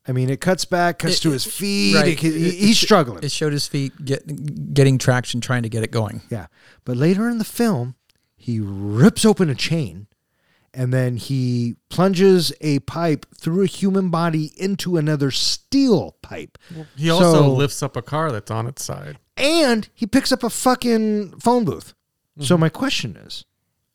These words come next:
Speaker 1: how come he's struggling with the car?
Speaker 2: Maybe he's a little rusty.
Speaker 1: Okay.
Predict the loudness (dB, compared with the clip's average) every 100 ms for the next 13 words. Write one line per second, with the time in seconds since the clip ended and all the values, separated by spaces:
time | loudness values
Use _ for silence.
0 | _ -6 -2 0 0 -2 -4 -4 -2 -2
1 | -2 -4 -8 -16 -16 -18 _ _ _ _
2 | _ _ _ _ _ -6 -2 0 2 2
3 | 4 4 6 4 4 2 -2 -2 -4 _
4 | _ _ _ _ _ _ _ _ -4 -2
5 | -2 -4